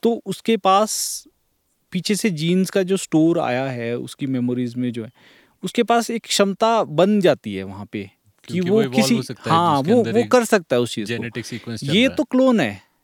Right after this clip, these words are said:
Speaker 1: और एक स्पेसिफिक चीज़ का क्लोन है, उसको पता है वो फायर ब्लाइट के against रेजिस्टेंस उसमें आ ही नहीं सकती
Speaker 2: नहीं।
Speaker 1: क्योंकि उसके क्लोन में ही नहीं थी। जहाँ दो, उन्नीस सौ एक में जब शुरू किया था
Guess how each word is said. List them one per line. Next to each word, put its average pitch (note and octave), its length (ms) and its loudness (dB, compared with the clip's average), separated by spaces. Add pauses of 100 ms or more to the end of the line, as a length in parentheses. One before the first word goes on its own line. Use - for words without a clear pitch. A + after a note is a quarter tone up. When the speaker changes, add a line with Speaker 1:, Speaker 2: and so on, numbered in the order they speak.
(320)
Speaker 1:
और F#3+ 120 4
एक A3+ 100 0
स्पेसिफिक A#3+ 520 0
चीज़ A#3 200 0
का A#3 100 4
क्लोन E3 280 0
है, E3 80 2
उसको G#3 240 0
पता G#3+ 280 2
है A3 60 4
वो A3+ 300 0 (1000)
फायर F3 320 2
ब्लाइट G#3 240 4
के A3 140 4
against G3+ 360 0
रेजिस्टेंस G#3 520 2
उसमें A3 200 -2
आ D#3+ 220 2
ही A3 160 6
नहीं A#3+ 140 4
सकती G3+ 200 -2
Speaker 2:
नहीं। B3 120 0
Speaker 1:
क्योंकि C#4 220 0
उसके C#4 200 0
क्लोन A#3 320 2
में B3 120 4
ही B3 40 4
नहीं A#3 140 2
थी। C3 260 -6 (580)
जहाँ F#3+ 360 4
दो, F#3 520 2 (300)
उन्नीस G3+ 300 4
सौ G#3 120 2
एक F#3+ 220 6
में G3 100 -2
जब F3+ 120 2
शुरू F3 280 0
किया D#3 260 0
था C#3 400 -2